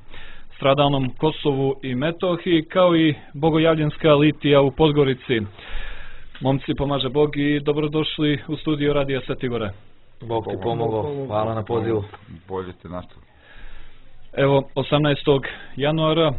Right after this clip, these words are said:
Speaker 1: ove godine održana je jedna jako lijepa humanitarna akcija, ovaj, na Kosovu i Metohiji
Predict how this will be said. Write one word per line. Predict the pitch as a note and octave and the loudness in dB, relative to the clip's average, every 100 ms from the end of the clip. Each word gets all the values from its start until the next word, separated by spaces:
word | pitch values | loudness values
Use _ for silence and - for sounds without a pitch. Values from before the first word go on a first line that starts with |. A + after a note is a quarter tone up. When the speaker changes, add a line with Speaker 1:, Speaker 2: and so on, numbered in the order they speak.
| - | -2
Speaker 1:
ove | C3+ C#3 | -2 0
godine | C3 D#3+ D#3+ D#3+ D#3+ | 0 0 0 0 0
održana | D#3 D3 D3+ D#3 | -2 -2 -2 0
je | D3+ | 2
jedna | D3+ D#3 D#3 C3+ - - | 2 2 0 -2 -8 -6
jako | C#3 C#3 C#3+ | -4 -2 0
lijepa | D3+ D3 C#3 | 0 0 -2
humanitarna | D3+ D3 C#3+ C#3+ C#3 C#3 C#3 | -2 -2 -2 -2 -2 0 -2
akcija, | D3+ - D3+ D3+ D3 B2 G2+ B2+ | -4 -4 0 2 2 -2 -8 -6
ovaj, | C3 C3+ C3+ C3+ | -2 0 0 0
na | C3+ C3+ C3+ | -2 0 -2
Kosovu | C3 D3+ D3 D3 C3+ | -2 -4 -2 -2 -2
i | C3 | 0
Metohiji | C#3+ D3 D#3 D3 D3+ | -2 -2 -4 -2 -2